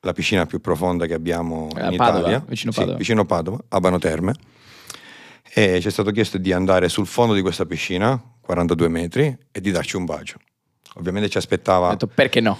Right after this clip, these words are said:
Speaker 1: ci aspettava il cameraman con le bombole, però
Speaker 2: Certo.
Speaker 1: sul fondo noi siamo scesi in apnea e le pinne e ci siamo dati questo bacio sotto
Speaker 2: Subacqueo.
Speaker 1: pressione.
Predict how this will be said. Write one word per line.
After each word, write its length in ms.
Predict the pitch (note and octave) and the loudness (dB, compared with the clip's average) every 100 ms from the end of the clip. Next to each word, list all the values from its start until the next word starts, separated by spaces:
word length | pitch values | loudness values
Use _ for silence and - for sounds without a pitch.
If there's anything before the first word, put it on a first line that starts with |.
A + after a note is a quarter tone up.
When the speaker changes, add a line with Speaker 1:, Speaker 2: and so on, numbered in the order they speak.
| - | -8
Speaker 1:
ci 100 | - | 0
aspettava 440 | - D3 C3+ G2+ G2 | 2 4 4 4 4
il 100 | F#2 | 2
cameraman 600 | - G2 G2 F#2+ F#2+ F#2+ - - - | 2 2 4 4 2 0 -6 -20 -4
con 120 | F2+ | -2
le 80 | E2+ | 0
bombole, 440 | D#2+ E2 D#2+ E2 - | -4 -6 -10 -12 -14
però 240 | E2+ E2+ - _ _ | -14 -14 -18 _ _
Speaker 2:
Certo. 300 | - - F#2 | -10 -6 -6
Speaker 1:
sul 160 | - E2+ | -2 -2
fondo 400 | - F2+ F2 A2+ | 2 2 4 4
noi 120 | A#2+ | 4
siamo 180 | D#2+ D#2 | 0 -2
scesi 440 | D#2 E2+ D#2 E2+ | 0 0 0 -2
in 100 | E2 | -2
apnea 540 | E2 - F2+ F2+ G#2+ C3 - | -2 -4 -4 -2 -4 -4 -6
e 100 | E2 | -6
le 80 | |
pinne 340 | D#2+ E2 F2 C#3 _ _ _ - - - - _ - | -6 -4 -2 -4 _ _ _ -20 -20 -20 -20 _ -2
e 400 | F#2 E2 D#2+ D#2 | 0 0 -2 -6
ci 100 | F2 | -6
siamo 160 | E2 | -6
dati 160 | E2+ E2 | -6 -6
questo 240 | E2 - | -8 -4
bacio 400 | E2 E2 D#2+ - D#2+ - - - - _ _ _ _ | -2 -2 -4 -4 -6 -6 -8 -14 -20 _ _ _ _
sotto 220 | - A#2 F#2+ | -6 -2 2
Speaker 2:
Subacqueo. 60 | |
Speaker 1:
pressione. 520 | E2+ D#2 F#2 D2+ A2+ | 2 2 0 -2 -6